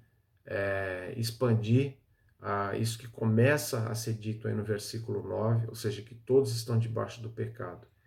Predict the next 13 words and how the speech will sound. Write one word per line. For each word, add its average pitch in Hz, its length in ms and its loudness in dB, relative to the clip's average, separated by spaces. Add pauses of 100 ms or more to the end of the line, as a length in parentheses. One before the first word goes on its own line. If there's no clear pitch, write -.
(160)
E 113 40 -14
Paulo 104 320 0
vai 104 420 -2 (220)
nos 104 180 -4
mostrar, 117 720 2
né, 113 200 2
ali, 107 440 0 (400)
a, 101 680 -4 (220)
a - 60 -20
profundidade 117 1120 2 (540)
dessa, 104 680 2
dessa 113 380 0
chaga, 107 760 2